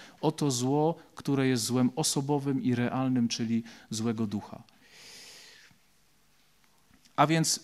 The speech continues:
dzięki pokusom poznajemy lepiej samych siebie, a zarazem Boga, Jego miłosierdzie i troskę o każdego człowieka. Apof-, jeden z apoftegmatów powie takie słowa: „Bez pokusy nie odczuwamy troski Boga o nas, nie uczymy się ufności dla Niego,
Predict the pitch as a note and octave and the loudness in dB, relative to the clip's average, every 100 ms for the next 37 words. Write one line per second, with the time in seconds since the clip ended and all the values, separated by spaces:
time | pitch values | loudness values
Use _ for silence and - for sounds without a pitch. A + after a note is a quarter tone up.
0 | - B2 G#3 G#3 F#3+ E3+ A3+ - F#3+ - | 0 6 6 6 2 2 0 4 4 4
1 | D#3 D#3+ F3 F3 D3+ E3+ E3+ D#3+ D#3+ - | 0 2 4 4 4 2 2 2 2 -6
2 | - - - D3+ C#3+ - - B2+ A2+ A#2+ | -8 -2 4 4 4 4 4 4 2 0
3 | E3 A#3+ - - _ C3+ C3 C#3 D3 D#3 | 0 -2 -6 -20 _ 2 4 4 4 4
4 | D3 C3+ A#2+ G2+ F#2 G2 - A#2+ A#2+ C3 | 4 4 4 0 -4 -8 -2 0 4 6
5 | C3+ C3+ B2 D#3+ E3+ D3 C3 - D#3 - | 6 4 2 2 0 0 -2 -2 -2 0
6 | C3+ B2 B2+ A#2+ C3+ C3 - A#2 G#2+ G#2 | -2 0 -2 0 0 0 -2 -4 -4 -6
7 | - B2 - - - - - - B2+ D3+ | -12 -16 -20 -20 -20 -20 -20 -4 0 2
8 | C#3+ - C#3 C#3+ C3+ C3+ C#3 - D3 G3 | 0 0 0 2 0 -2 -2 -2 2 2
9 | - C#3 - C3+ B2+ B2 A2+ - G#2 G2+ | 2 -2 -2 -2 0 -2 -4 -4 -4 -6
10 | F#2 - - A#2 F3+ - - - F3+ F3+ | -8 -12 -14 2 4 4 0 0 0 2
11 | - F#3+ G3+ F#3+ - D#3 D#3 E3+ D#3 - | 6 6 6 2 0 0 2 2 0 0
12 | E3+ - D3 B2+ D3 C3+ - A2+ A#2 G3 | -2 0 -2 0 0 2 2 4 4 4
13 | - - - - C3 D3+ F3 - F3+ D#3 | 0 0 -6 -4 2 4 4 4 4 4
14 | D#3+ D3+ - D#3 D3+ - B2 A#2+ A#2 A2 | 2 0 -2 -2 -2 -2 0 4 6 6
15 | G#2+ C#3 | 2 -2